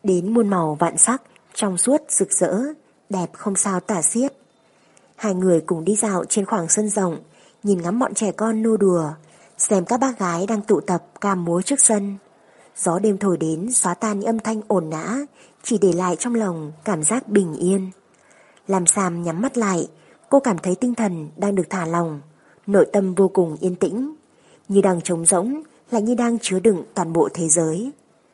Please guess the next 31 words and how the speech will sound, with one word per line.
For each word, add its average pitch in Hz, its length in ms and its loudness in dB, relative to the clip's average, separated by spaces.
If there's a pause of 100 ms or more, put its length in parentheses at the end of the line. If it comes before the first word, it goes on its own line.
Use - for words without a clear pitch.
(240)
Đột 180 180 0
nhiên, 185 340 0 (200)
cô 240 100 2
cảm 208 200 -2
thấy 165 220 -2
đầu 190 220 0
gối 160 420 0
hơi 190 260 2
ngứa 175 220 -2
ngứa. 165 420 -2 (760)
Nhất 254 180 2
thời, 170 380 2 (220)
cô 254 100 2
sợ 233 240 2
đến 170 140 -4
độ 165 360 0 (180)
dựng - 220 2
hết 226 240 -6
cả 175 80 -2
tóc 208 200 -4
gáy. 170 400 -4 (680)
Một 185 160 0
con 190 140 4
chó 165 340 -2 (220)
rất 262 260 -2
to 208 320 0 (280)
đang 233 180 0
ngửi 220 140 4
ngửi 185 240 2
chân 214 240 -6
cô, 220 280 -2